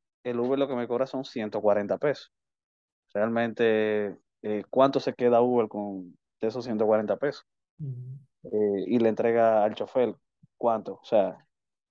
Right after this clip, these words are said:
Speaker 1: quizá un cuarenta por ciento se queda Uber con
Speaker 2: Sí,
Speaker 1: él.
Speaker 2: Uber, Uber tiene una situación ahora mismo, pero eso lo, algo lo vamos a hablar ahora un chin más adelante. Pero sí, es un de, entre un treinta a un cuarenta por ciento lo que Uber se coge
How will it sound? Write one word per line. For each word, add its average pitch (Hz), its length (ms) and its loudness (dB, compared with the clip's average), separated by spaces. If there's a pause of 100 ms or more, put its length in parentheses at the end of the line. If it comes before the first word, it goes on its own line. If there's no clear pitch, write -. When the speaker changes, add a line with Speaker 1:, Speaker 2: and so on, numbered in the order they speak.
(200)
Speaker 1:
quizá 117 500 4
un 117 100 -2
cuarenta 151 360 2
por 175 120 -4
ciento 110 540 -4 (440)
se - 220 -8
queda 139 220 2
Uber 117 220 0
con 135 160 -2
Speaker 2:
Sí, - 20 4
Speaker 1:
él. 113 160 -2
Speaker 2:
Uber, 175 400 6
Uber 196 340 8
tiene 196 260 2
una 190 140 0
situación 180 360 -4
ahora 180 140 -6
mismo, 185 300 -2
pero 139 400 -2 (100)
eso 139 180 -6
lo, 156 140 0
algo 160 180 0
lo 151 80 4
vamos 151 140 -2
a 147 40 -4
hablar 147 160 -4
ahora 147 160 -6
un 143 120 -14
chin 143 180 -16
más 143 120 -12
adelante. 143 400 -4 (640)
Pero 139 480 6
sí, 139 300 2
es 160 520 8
un 156 220 4
de, 147 160 4
entre 143 280 0
un 160 240 -2
treinta 175 380 2
a - 20 2
un 156 100 -2
cuarenta 147 380 -2
por 135 120 -6
ciento 147 240 -4
lo 131 120 0
que 131 80 0
Uber 135 280 2
se 135 200 -8
coge 135 420 -2